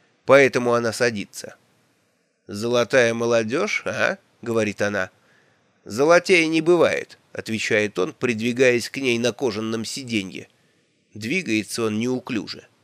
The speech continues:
Билкис улыбается. «М», тянет она, заводит. «Ты, наверное, один из интернет-миллионеров, о которых я читала».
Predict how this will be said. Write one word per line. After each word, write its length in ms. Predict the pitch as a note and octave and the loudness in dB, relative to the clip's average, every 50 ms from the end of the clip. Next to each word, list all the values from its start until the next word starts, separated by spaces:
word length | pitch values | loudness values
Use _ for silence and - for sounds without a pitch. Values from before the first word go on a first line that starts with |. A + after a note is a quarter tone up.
| _ _ _ _ _ _ _ _ _ _ _ _ _ _ _ _ _ _ | _ _ _ _ _ _ _ _ _ _ _ _ _ _ _ _ _ _
Билкис 540 | - A2 D3+ F#3+ F3 C#3 - D3 B2+ - - | -6 -2 2 2 2 2 0 -4 -6 -4 -2
улыбается. 840 | E3+ E3+ E3+ D#3 C3 A#2+ G#2 F#2+ D#2 B1+ - - - - - - - _ _ _ _ _ _ - | -2 0 0 0 2 2 2 2 0 -4 -6 -12 -16 -16 -16 -18 -20 _ _ _ _ _ _ -14
«М», 540 | G2+ G2+ G#2 A2 A#2 B2 C#3+ F3+ A#3 C#4 A#3 _ | -10 -8 -6 -6 -6 -6 -8 -8 -10 -12 -10 _
тянет 380 | - C#3 A#2+ A2+ G#2+ G2+ - | 0 2 2 2 0 -2 -2
она, 320 | A#2 A2 G#2+ G2+ G2 G2 - _ _ _ _ - | -2 -2 -2 -2 -4 -6 -10 _ _ _ _ -20
заводит. 720 | - A#2 A2 B2+ B2 G#2+ G#2+ A2 G2 - - - - - _ _ _ _ _ - - - - - | -12 -4 0 0 0 0 0 -4 -6 -8 -10 -18 -20 -20 _ _ _ _ _ -20 -20 -20 -16 -10
«Ты, 120 | - D3 D3 | -6 -2 2
наверное, 800 | D#3+ D#3 D3+ D3 D3 C#3 C#3 C#3+ C#3+ C#3 C#3+ C#3+ C#3+ C3 B2+ | 4 4 6 6 6 4 4 4 6 6 6 6 6 4 4
один 340 | B2 B2 A2+ B2 C3+ C3 B2+ | 4 4 4 2 -4 -2 -2
из 140 | B2 A#2 A2+ | -2 -2 -4
интернет-миллионеров, 1400 | B2 B2 G#2+ - B2 A#2+ A#2 A#2+ B2 A2+ G#2+ - A#2+ A#2+ A2+ A#2 A#2 A#2 A#2 A#2 A2+ A2 G2+ F#2+ - - - - | -4 -6 -4 -2 0 0 0 0 0 -2 0 -2 -2 -2 0 2 2 0 0 0 -2 -4 -4 -4 -6 -8 -12 -12
о 60 | G2+ F#2+ | -10 -6
которых 400 | - G2 F#2+ - G2+ G2 - - | -6 -6 -4 -6 -6 -8 -6 -6
я 160 | G#2+ G2+ G2+ | -6 -6 -4
читала». 600 | - - B2+ A#2+ - - - - - - - | -4 -6 -8 -8 -6 -8 -8 -8 -10 -16 -18